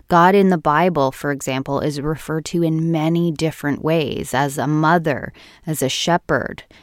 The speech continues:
as a cloud. Um, so getting rid, this is so important when we get into recovery, getting rid of or letting go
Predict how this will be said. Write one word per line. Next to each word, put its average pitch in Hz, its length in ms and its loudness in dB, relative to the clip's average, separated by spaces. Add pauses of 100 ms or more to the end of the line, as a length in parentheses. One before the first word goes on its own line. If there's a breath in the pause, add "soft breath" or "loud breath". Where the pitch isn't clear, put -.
(100)
as 151 160 -6
a 160 60 -4 (120)
cloud. - 920 -4 (560 loud breath)
Um, 151 520 -6 (280)
so 170 340 0
getting 220 440 4
rid, 170 460 4
this 190 200 -2
is 196 100 -2
so 220 200 2
important 180 400 0
when 160 80 4
we 156 100 4
get 147 140 0
into 147 220 -2
recovery, 123 500 -6
getting 226 320 6
rid 175 180 4
of 165 160 2
or 143 140 0
letting 147 400 2
go 139 320 2